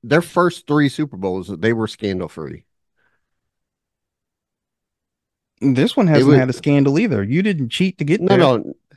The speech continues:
Speaker 1: not yet. No, not yet. I'm not saying that we're going to. I'm just saying not yet, but we're just in, we're still in that early stage.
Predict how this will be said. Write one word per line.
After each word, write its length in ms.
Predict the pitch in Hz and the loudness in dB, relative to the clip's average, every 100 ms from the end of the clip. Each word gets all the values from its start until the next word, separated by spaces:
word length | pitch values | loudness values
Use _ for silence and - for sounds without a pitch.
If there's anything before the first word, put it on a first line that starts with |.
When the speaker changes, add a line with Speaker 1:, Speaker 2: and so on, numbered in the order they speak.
| _ - | _ 0
Speaker 1:
not 240 | 180 - | 0 2
yet. 260 | 196 160 - | 0 0 0
No, 280 | 143 95 - | 0 0 -2
not 260 | 139 165 - | -2 0 2
yet. 220 | 156 - | 0 0
I'm 140 | 117 139 | -2 0
not 160 | 147 | 0
saying 160 | 165 139 | 0 -2
that 80 | 117 | -2
we're 120 | 113 | -4
going 260 | 160 170 | -2 -2
to. 240 | - 110 - - | -4 -10 -12 -14
I'm 140 | 120 | -10
just 160 | 131 - | -6 -2
saying 340 | 135 113 92 _ _ _ - | 0 -2 -6 _ _ _ -2
not 240 | 135 117 | 0 2
yet, 340 | 117 151 - | 2 0 0
but 80 | 107 | -4
we're 200 | 113 170 | 0 0
just 220 | 170 160 | 0 -4
in, 180 | 143 123 - | -4 -6 -8
we're 180 | 143 | -8
still 260 | 170 - 190 | -6 -2 0
in 140 | 147 | 2
that 140 | 127 107 | 0 -2
early 240 | 127 104 | -4 -4
stage. 320 | - 139 98 | -6 -6 -8